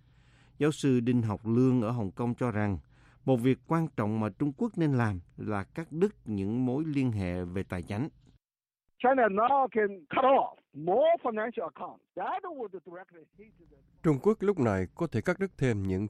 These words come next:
Speaker 3: chương mục tài chánh. Nó có thể tác động trực tiếp tới các nhà lãnh đạo cấp cao nhất ở Bắc Triều Tiên.
Speaker 1: Ông Đinh cũng cho rằng Trung Quốc nên bắt tay với Nam Triều Tiên để áp đặt các biện pháp chế tài. Vì nếu Bắc Kinh về phe các nước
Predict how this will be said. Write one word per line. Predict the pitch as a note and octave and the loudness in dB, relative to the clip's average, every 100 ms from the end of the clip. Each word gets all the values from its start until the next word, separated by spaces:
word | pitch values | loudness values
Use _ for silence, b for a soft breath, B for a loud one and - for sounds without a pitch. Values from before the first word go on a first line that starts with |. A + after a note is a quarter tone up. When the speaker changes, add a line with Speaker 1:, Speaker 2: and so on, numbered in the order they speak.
| - | -2
Speaker 3:
chương | A2+ | -2
mục | F#2 - | -2 -4
tài | E2+ | -6
chánh. | D#2+ F2+ F#2 _ _ _ _ _ _ - | -6 -10 -10 _ _ _ _ _ _ -4
Nó | E3 | -2
có | F3 | 0
thể | A2 | 0
tác | - F#3+ | 0 -2
động | A#2+ F#2 F2+ - | -2 -6 -6 -6
trực | G2 | -4
tiếp | - F#3+ _ - _ | -2 -2 _ -20 _
tới | C3 | -4
các | D#3 C3 | -4 -2
nhà | G2+ | -2
lãnh | E2+ F2+ G2+ | 0 -4 -2
đạo | G2 D2+ - | -4 -6 -6
cấp | D3+ - | -8 -6
cao | - G2+ E2+ | -2 0 0
nhất | G#2 E3+ | -2 -2
ở | - F2+ | -6 -8
Bắc | A2+ - | -6 -6
Triều | D#2 | -8
Tiên. | - D#2 - _ _ b b | -6 -10 -12 _ _ b b
Speaker 1:
Ông | D#3+ F3 F3+ | 4 6 8
Đinh | F#3+ F#3 | 6 6
cũng | C3+ D#3+ | 2 0
cho | F3 | 2
rằng | C3+ A2+ G2 | 2 2 0
Trung | C#3 C3+ - | 2 2 2
Quốc | F#3 F#3+ | -2 0
nên | C3 A#2 A2+ | 0 2 2
bắt | - - | -2 -4
tay | B2 A2+ G#2 | 0 0 0
với | G#2+ B2 C3+ | 0 0 0
Nam | B2 A2+ G#2 - | 0 0 -2 -6
Triều | F2+ | -6
Tiên | - B2+ C3+ F2 - | 0 4 4 2 -4
để | A2 | -4
áp | A2 D#3+ | -4 -4
đặt | C3 B2 - | -6 -8 -8
các | C#3 | -6
biện | F#2 F2 | -6 -6
pháp | B2+ C3+ _ - | -8 -10 _ -6
chế | E3+ - | -4 -2
tài. | A#2 A2 F#2+ _ b b b b b | -2 0 -2 _ b b b b b
Vì | C3+ | 4
nếu | C3+ F3+ | 6 4
Bắc | G#3+ - | 0 0
Kinh | E3+ E3 D3+ | 2 2 2
về | A#2+ | 0
phe | G#2+ - D#3 | -2 -2 -4
các | - F#3+ | -2 -2
nước | G3+ | -4